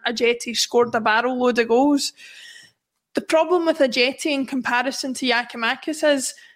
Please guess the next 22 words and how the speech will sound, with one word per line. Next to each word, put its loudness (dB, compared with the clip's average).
and 2
I 4
know 0
strikers -2
are 0
meant -2
to -4
score 0
goals 2
and 0
that's -4
what 0
they're -2
there 2
to -6
do, 4
but 2
if -2
you're 4
Ajeti, 0
it 0
seems 4